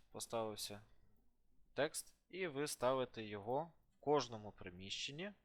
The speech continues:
у правому нижньому кутку. Зараз експлікацію цих приміщень я від вас не вимагаю, ви ставите тільки площі.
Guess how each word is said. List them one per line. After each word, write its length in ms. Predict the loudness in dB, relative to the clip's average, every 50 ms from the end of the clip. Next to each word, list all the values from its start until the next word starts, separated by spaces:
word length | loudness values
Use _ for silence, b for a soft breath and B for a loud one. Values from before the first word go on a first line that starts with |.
| _
у 60 | -20
правому 520 | -10 0 4 4 6 4 4 0 -4 -6 -6
нижньому 520 | -4 -4 -4 -4 -6 -8 -10 -10 -10 -12 -10
кутку. 360 | -8 -8 -8 -6 -6 -6 -6 -6 -12 B B B B B B B B
Зараз 440 | 4 6 8 8 6 4 2 -2 -4
експлікацію 720 | -6 -6 -6 -6 -6 -8 -4 2 4 4 4 4 2 -4 -8
цих 220 | -8 -8 -8 -8
приміщень 480 | -8 -8 -6 -4 -2 -2 -2 -2 -2 -2
я 120 | -4 -4
від 140 | -4 -4 -4
вас 260 | -2 -2 0 0 -2
не 140 | -2 -2 -2
вимагаю, 640 | -2 -4 -6 -6 -4 -2 0 2 2 2 0 -2 -4 -4
ви 180 | -4 -4 -4 -4
ставите 440 | -2 0 0 0 0 0 -4 -10
тільки 500 | -12 -10 -8 -8 -8 -6 -8 -8 -10 -10 -12 -16 -20 -20 -20 -8 0
площі. 420 | 2 2 4 4 2 0 -2 -4